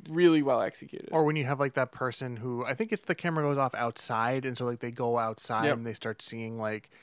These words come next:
Speaker 2: the wind chimes are, are making
Speaker 1: Yep.
Speaker 2: wind chime noises, and you're like, "Okay, it's outside."
Speaker 1: Yep.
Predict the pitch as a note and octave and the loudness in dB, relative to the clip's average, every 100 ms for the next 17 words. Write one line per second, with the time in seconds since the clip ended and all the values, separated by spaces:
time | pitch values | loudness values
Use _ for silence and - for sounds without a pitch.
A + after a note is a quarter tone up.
0 | - - A2+ A#2+ A#2 C3 A#2 A2+ A#2 A#2 | -10 -6 -4 -4 -2 0 0 -2 -4 -4
1 | A2+ G2+ A#2+ A#2 A#2 - A2+ A2 A2 - | -2 0 -2 -2 -8 -8 -10 -10 -12 -10
2 | C#3+ B2 B2+ A#2 A#2 - A#2 A2+ A2+ A2 | -2 -2 -2 -4 -6 -4 -2 -2 -4 -2
3 | A2+ G#2+ A2+ G#2+ A2 G#2+ G#2+ B2+ D3 G3+ | -2 -2 -6 -6 -8 -8 -4 -2 0 0
4 | G3+ D3+ B2+ D#3 - A#3+ C4+ B3+ A3+ A#3 | -2 -2 -2 0 0 -2 -2 0 0 0
5 | A3+ A#3+ | 0 -2